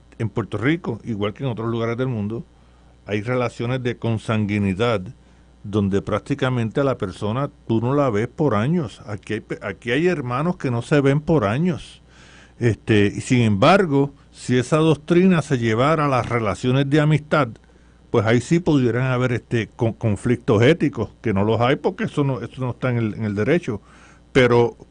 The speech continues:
este, están, están, este, poniendo lodo, echando lodo a una situación donde ella esta mañana lo explicó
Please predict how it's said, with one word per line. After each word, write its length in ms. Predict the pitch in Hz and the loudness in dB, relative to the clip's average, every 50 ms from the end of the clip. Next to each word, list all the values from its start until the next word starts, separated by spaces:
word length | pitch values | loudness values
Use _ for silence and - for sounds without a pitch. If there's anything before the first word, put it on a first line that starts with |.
| - - - _ _ _ _ - | -20 -20 -20 _ _ _ _ -6
este, 460 | - 117 - - - 117 104 - - | -6 -6 -4 -2 -2 -2 -2 -2 -2
están, 460 | 127 - - - 151 160 190 214 - - | -4 -4 -2 2 2 4 4 4 2 0
están, 460 | - 127 - - - 165 170 196 214 220 | -2 -4 -4 0 2 4 4 4 4 2
este, 340 | 214 - - 208 190 185 | 0 0 2 4 4 4
poniendo 680 | 185 - 175 165 151 143 147 165 180 180 185 180 180 165 | 4 4 4 4 6 6 6 6 6 6 6 6 6 8
lodo, 380 | 147 151 151 151 123 104 92 | 8 8 8 6 6 4 0
echando 420 | 82 - - 127 135 147 143 160 147 | -2 0 0 0 2 4 6 6 6
lodo 440 | 139 139 143 135 98 92 87 90 - - - - - - - - - - _ - | 8 8 8 6 4 2 -2 -6 -8 -14 -20 -20 -20 -20 -20 -20 -20 -20 _ -2
a 120 | 107 107 | 2 2
una 260 | 110 123 147 165 170 160 | 4 4 4 4 2 2
situación 880 | - 196 175 175 - 160 143 - - 185 165 143 120 113 110 107 - - - - - _ | 2 0 0 2 2 2 2 2 2 2 2 4 2 0 -2 -6 -8 -12 -20 -20 -18 _
donde 500 | 127 120 131 127 131 117 120 120 120 143 | -2 0 2 2 2 2 0 2 4 4
ella 200 | 175 196 196 185 | 4 4 4 2
esta 260 | 160 135 - 170 165 165 | 2 2 0 2 4 4
mañana 480 | 165 165 156 143 139 143 156 170 170 160 | 6 6 6 4 4 4 6 6 6 8
lo 160 | 147 147 131 | 8 8 6
explicó 720 | 135 - - 131 117 113 95 - - 139 143 127 104 - | 4 2 -2 -2 -2 -2 -2 2 4 4 4 4 2 -2